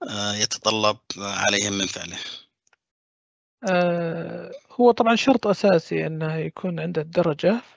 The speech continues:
Speaker 2: فممكن يفيدونا الزملاء في التعرف والتسجيل إذا كان الطالب، آه، متى يقدر أنه يحدث الد-، ال-، ال-،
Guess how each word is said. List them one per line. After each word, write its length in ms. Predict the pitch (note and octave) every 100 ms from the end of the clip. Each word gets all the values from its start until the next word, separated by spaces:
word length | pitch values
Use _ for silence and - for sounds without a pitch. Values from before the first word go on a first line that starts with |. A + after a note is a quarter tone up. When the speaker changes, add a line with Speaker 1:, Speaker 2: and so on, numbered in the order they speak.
| -
Speaker 2:
فممكن 1600 | G#3 G3+ F#3+ F3 E3 E3+ - _ - - - - _ G#3+ G#3 G#3
يفيدونا 440 | G3 G#3 G#3+ G#3+
الزملاء 420 | F3+ F3 G3+ F3 D3+
في 80 |
التعرف 420 | E3 - E3 F3 -
والتسجيل 680 | - E3+ - F#3+ F#3+ A3
إذا 400 | F#3+ F3 E3 D#3
كان 240 | D#3 - E3
الطالب، 480 | D#3 - E3+ E3 D#3 _
آه، 340 | D#3 D3 D3 F3 _ - - _ -
متى 300 | F#3 F3+ E3+
يقدر 240 | E3+ E3
أنه 160 | E3 D#3+
يحدث 600 | D#3+ D#3 - E3+ D3+ -
الد-، 220 | - -
ال-، 240 | - D3 C#3+
ال-، 420 | D3 D3 D#3